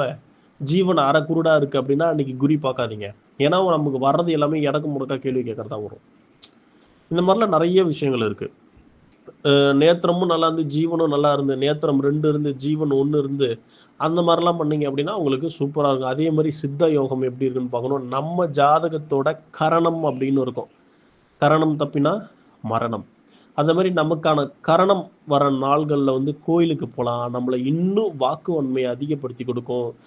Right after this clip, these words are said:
நமக்கான லக்கை ஏற்படுத்தி கொடுக்கும். புரியுதா? அந்த மாதிரி நிறைய சூட்சுமங்கள் வந்து ஜாதகத்துல இருக்கு. ந-, உங்களுக்கு தெரிஞ்ச நல்ல குருமார்கள்ட்ட ஜோதிடம் படிக்கிறது நல்லது. அப்படி இல்லையா,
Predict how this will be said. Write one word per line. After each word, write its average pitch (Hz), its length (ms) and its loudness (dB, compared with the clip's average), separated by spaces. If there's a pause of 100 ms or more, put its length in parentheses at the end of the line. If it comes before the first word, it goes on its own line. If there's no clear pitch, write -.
(240)
நமக்கான 139 520 2 (160)
லக்கை 160 460 2
ஏற்படுத்தி 139 440 -2
கொடுக்கும். 117 500 -4 (880)
புரியுதா? 156 300 0
அந்த 151 200 0
மாதிரி 175 240 2
நிறைய 156 480 -2
சூட்சுமங்கள் 156 680 -2
வந்து 139 320 -2
ஜாதகத்துல 131 840 -2
இருக்கு. 127 320 -4 (800)
ந-, 143 80 0
உங்களுக்கு 135 380 2
தெரிஞ்ச 180 380 2
நல்ல 151 360 2
குருமார்கள்ட்ட 135 800 2 (340)
ஜோதிடம் 139 480 2 (960)
படிக்கிறது 156 480 2
நல்லது. 123 420 0 (380)
அப்படி 139 260 0
இல்லையா, 147 400 2